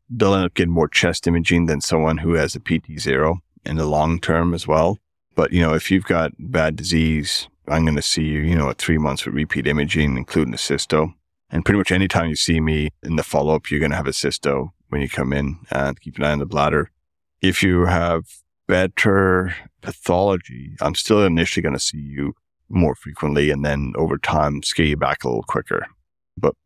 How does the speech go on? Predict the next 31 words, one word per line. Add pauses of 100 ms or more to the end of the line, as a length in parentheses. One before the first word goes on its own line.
(160)
most
of
the
sort
of (160)
the
guidelines,
I
think,
are,
are
sort
of
the
same
way.
They
sort
of
say (380)
the
follow-up
is
dictated
a
bit
by
your
sort
of
disease.